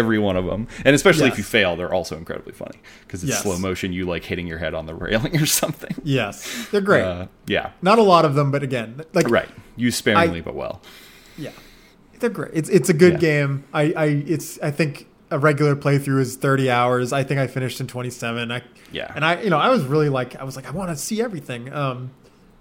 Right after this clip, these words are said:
Speaker 2: it's great. It's a great game. It is such a fucking refresh, refreshing breath, <laughs> a breath
Speaker 1: Yeah.
Speaker 2: of fresh air to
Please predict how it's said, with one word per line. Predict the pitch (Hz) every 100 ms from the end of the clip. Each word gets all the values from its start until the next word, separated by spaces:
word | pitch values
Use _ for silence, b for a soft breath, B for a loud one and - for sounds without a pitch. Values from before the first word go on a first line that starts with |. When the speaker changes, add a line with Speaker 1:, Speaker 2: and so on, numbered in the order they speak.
| _ -
Speaker 2:
it's | 226
great. | 240 175 -
It's | 170
a |
great | 170 175 170
game. | 160 156 151
It | 175
is | 151 139
such | - 226 226
a |
fucking | - 180 175 160 139 123 - _ _ -
refresh, | 165 135 - - 160 156 147 -
refreshing | 160 135 - 208 180 196 165
breath, | 175 170 -
<laughs> | 147 175 143 - - _
a | 165
breath | 139 214 247
Speaker 1:
Yeah. | 156
Speaker 2:
of |
fresh | 139 185 180 -
air | 165 143 135
to | - 151 143 135